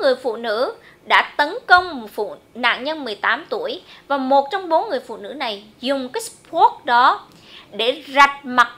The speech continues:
và đứt từng đường người phụ nữ, nạn nhân, và nạn nhân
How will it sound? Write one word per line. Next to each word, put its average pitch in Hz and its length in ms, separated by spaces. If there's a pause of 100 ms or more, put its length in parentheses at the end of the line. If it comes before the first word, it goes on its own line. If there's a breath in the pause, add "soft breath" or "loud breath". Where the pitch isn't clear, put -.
và 202 220 (380)
đứt 494 140 (180)
từng 208 240
đường 208 260 (440)
người 208 200
phụ 190 220
nữ, 185 300 (280)
nạn 233 240
nhân, 233 180 (280)
và 220 100
nạn 226 320
nhân 320 240